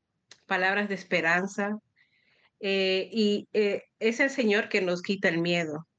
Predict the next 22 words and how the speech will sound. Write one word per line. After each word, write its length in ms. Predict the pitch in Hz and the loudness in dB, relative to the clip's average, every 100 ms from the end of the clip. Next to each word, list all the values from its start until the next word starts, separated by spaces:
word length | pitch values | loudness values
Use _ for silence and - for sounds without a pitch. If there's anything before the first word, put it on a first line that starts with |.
| _ | _
Eh, 560 | 175 170 170 165 165 - _ _ - | -8 -6 -4 -6 -8 -14 _ _ -4
gracias 400 | 214 208 233 233 | -2 0 -2 0
a 100 | 202 | -2
Dios, 600 | 185 190 196 202 - - _ _ _ _ - | 0 0 0 -4 -12 -20 _ _ _ _ -4
aquí 220 | 190 214 | -2 2
en 80 | 214 | 2
el 80 | 214 | 2
sur 140 | 208 | 0
de 80 | 202 | 0
la 100 | 190 | 0
Florida, 720 | 190 190 180 180 185 180 180 - | 0 0 0 0 2 2 0 0
eh, 440 | 180 175 170 170 175 - _ _ _ _ _ _ _ _ | 0 0 0 -2 -4 -8 _ _ _ _ _ _ _ _
como 240 | - 202 202 | -6 -4 -4
nosotros 440 | 208 190 208 214 | -6 -6 -2 0
hacemos, 640 | 214 214 196 196 196 - - _ _ _ _ - | 0 0 0 0 -2 -6 -18 _ _ _ _ -4
eh, 720 | 185 185 180 175 180 180 - _ _ - | -2 0 0 0 -2 -6 -18 _ _ -14
una 400 | 196 196 196 190 | -4 0 0 0
protesta 480 | 190 190 180 202 | 0 0 0 0
pacífica, 720 | 202 208 214 196 185 190 180 175 | 0 0 0 0 0 2 2 2
o 20 | |
sea, 340 | 180 170 165 175 _ _ _ _ - | 2 0 0 -4 _ _ _ _ -10
estamos, 580 | 180 202 190 196 202 | -6 -2 0 0 -2